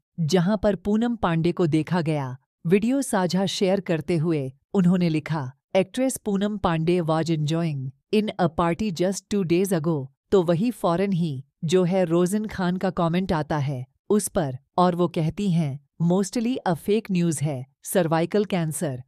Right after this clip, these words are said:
वो भी टर्मिनल स्टेज पे। No one can sit in laugh, just spoke to me doctor, I can't believe this news, this news is totally a set and the fake news।" आपको बता दें कि रोजन खान की तरह से सर्वाइकल कैंसर पर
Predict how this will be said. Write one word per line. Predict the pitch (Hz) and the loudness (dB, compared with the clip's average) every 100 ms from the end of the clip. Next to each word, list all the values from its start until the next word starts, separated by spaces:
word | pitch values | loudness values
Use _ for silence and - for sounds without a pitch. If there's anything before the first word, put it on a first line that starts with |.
| _ | _
वो | 165 190 | 2 2
भी | 190 240 | 4 2
टर्मिनल | 220 170 180 196 | 2 2 2 0
स्टेज | 196 - 196 208 | -2 0 0 0
पे। | - 170 131 - - | -2 -2 -4 -8 -2
No | 170 190 233 | 2 2 2
one | 220 214 | 0 -2
can | 202 180 185 - | -2 -2 -2 -2
sit | 156 135 - _ | -2 -4 -10 _
in | 196 185 | 2 2
laugh, | 170 180 196 | 2 2 0
just | 170 175 180 - | -2 -2 -2 -6
spoke | - 185 180 - | -2 0 0 0
to | 185 | -2
me | 180 175 | 0 0
doctor, | 160 156 180 165 - - | 0 0 0 0 0 2
I | 175 214 - | 2 2 -2
can't | 180 190 | -2 -2
believe | 170 175 196 170 127 - _ - | 0 0 0 -4 -6 -12 _ 0
this | 233 - | 0 0
news, | 180 190 262 262 | -2 0 0 -2
this | - 226 - | 0 -2 0
news | 175 208 160 135 - - | 0 0 -2 -4 -6 0
is | 208 - | 0 2
totally | 202 196 233 240 - | 2 2 0 -4 -2
a | 175 | -2
set | 202 185 - 175 | 0 -2 -2 -2
and | 185 190 | -2 -2
the | 170 165 - | 0 0 0
fake | 226 240 | -2 -2
news।" | 196 190 202 | -2 0 0
आपको | 165 165 175 | -2 0 0
बता | 156 165 170 | 0 -2 -2
दें | 175 147 131 - _ | 0 -2 -6 -14 _
कि | - | 0
रोजन | 185 175 190 226 226 | 2 4 2 -2 -6
खान | 190 190 202 | -4 -4 -2
की | - | -4
तरह | 175 165 190 | -2 0 -2
से | 180 165 135 - - | -2 -2 -4 -8 -8
सर्वाइकल | - 180 170 180 185 214 | 0 0 2 0 0 -2
कैंसर | 196 165 160 202 190 | 0 -4 -2 -4 -2
पर | 175 143 | -2 -4